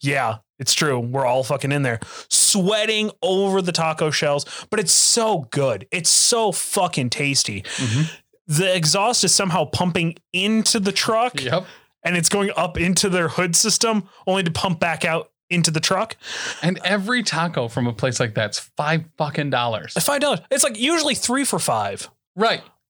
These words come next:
Speaker 1: Yeah. It's, like, fucking delicious. Fresh lettuce, fresh tomatoes, usually very questionable meat, but it's so goddamn good because it's real authentic seasonings. It's not, it's certainly not like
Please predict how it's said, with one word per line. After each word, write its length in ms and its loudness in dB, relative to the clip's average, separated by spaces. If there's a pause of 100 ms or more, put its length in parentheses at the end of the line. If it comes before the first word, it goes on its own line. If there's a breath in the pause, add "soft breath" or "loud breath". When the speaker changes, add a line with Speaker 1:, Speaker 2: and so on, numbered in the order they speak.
(100)
Speaker 1:
Yeah. 260 0 (180)
It's, 140 0
like, 80 2
fucking 400 0
delicious. 440 0 (100)
Fresh 640 0
lettuce, 460 0 (140)
fresh 520 0
tomatoes, 720 0 (720 loud breath)
usually 540 2
very 300 0
questionable 600 0
meat, 340 0
but 140 0
it's 140 0
so 640 2 (100)
goddamn 460 0
good 240 0
because 260 0
it's 240 0 (160)
real 300 2
authentic 500 0
seasonings. 680 0
It's 180 2
not, 300 0 (180 loud breath)
it's 220 0
certainly 800 2
not 340 0
like 440 0